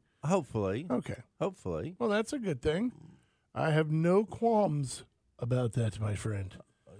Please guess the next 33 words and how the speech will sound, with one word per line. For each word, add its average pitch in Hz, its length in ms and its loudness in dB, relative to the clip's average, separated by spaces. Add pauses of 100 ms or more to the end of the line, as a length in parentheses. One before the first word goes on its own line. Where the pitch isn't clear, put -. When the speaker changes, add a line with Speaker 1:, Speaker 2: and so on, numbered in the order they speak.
(480)
Speaker 1:
You 117 180 -4
know. 92 160 -2
Speaker 2:
And 247 160 10
I 294 80 12
tell 285 220 8
you 269 80 8
what, 285 240 12
man, 240 340 2
it's 220 340 2
been, 202 720 6
it's 180 160 0
been 220 200 4
crazy 233 340 6
time. 180 460 6
Uh, 165 260 0
a - 20 0
lot 175 200 6
of 170 100 0
folks 180 260 4
getting 170 320 0
all 170 140 8
their 165 200 4
stuff. 185 460 4
Uh, 143 280 2 (520)
sent 180 320 4
a 165 60 8
lot 170 160 12
of 156 80 2
people 175 240 4
down 170 380 8
to, 165 300 8
uh, 147 140 8
Jonathan's, 165 840 4